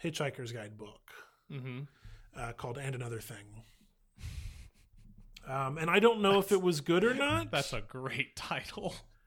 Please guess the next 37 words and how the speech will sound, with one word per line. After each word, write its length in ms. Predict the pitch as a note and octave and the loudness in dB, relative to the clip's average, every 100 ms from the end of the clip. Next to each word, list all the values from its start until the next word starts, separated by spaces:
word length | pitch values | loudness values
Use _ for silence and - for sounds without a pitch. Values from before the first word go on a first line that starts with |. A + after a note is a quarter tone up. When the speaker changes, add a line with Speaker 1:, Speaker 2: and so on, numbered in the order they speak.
| - - | -20 -2
Speaker 1:
It's 160 | F#3 E3+ | 0 2
a 60 | |
great 240 | D3 F3+ C#3+ | 6 4 6
title. 420 | C#3 A2+ G2+ A2 _ _ _ - - E3 | 0 -2 -6 -14 _ _ _ -20 -10 -2
Um, 540 | D3+ C#3 C3 A#2+ B2+ - G#3 | 0 0 -2 -6 -8 -6 2
I 60 | A3 | 2
don't 100 | D#4 | 4
know 80 | D4 | 4
if 80 | |
it 80 | A#3+ | 2
was 140 | E3+ D3 | 0 -4
good 300 | - C#4+ C4+ | -2 0 2
or 80 | |
not. 480 | F#3 C3+ B2 B2+ - _ _ _ _ _ - | 2 2 0 -6 -14 _ _ _ _ _ -2
I 80 | D#3+ | 2
read 220 | G3 A#3+ | 2 2
the 80 | A#3 | 0
first 320 | A#3 A3 - | 2 0 2
twenty 240 | G3+ F#3 | 0 2
pages 640 | - E3 E3+ D#3 C#3 C3 | 4 4 6 4 4 2
and 140 | D#3 D3 | -4 -2
then 140 | D3 | 2
put 160 | - E3 | 6 6
it 120 | D3 | 6
down 500 | C#3+ C#3+ D#3 E3+ F#3 - _ _ _ _ _ | 0 2 0 0 -2 -6 _ _ _ _ _
and 120 | D3+ D#3 | -2 2
then 140 | D3 | 2
promptly 360 | - D#3+ D#3 D3 | 4 2 2 -2
forgot 440 | D3 C3 B2+ C#3 | -2 -2 0 0
about 300 | E3+ G#3+ C#4 | 0 2 2
it. 360 | D#4 - - - - - - | 0 -2 -8 -8 -16 -20 -16
Speaker 2:
Huh. 280 | - G#3+ B2 - - - - - - _ - | -2 -2 -2 -10 -20 -20 -20 -20 -20 _ -8
Speaker 1:
Like, 120 | D#3 | -2
I 100 | - | 4
don't, 220 | F#3+ G3 F#3+ - | 4 4 -2 0
like, 140 | E3+ | 4
I, 140 | F3 | 4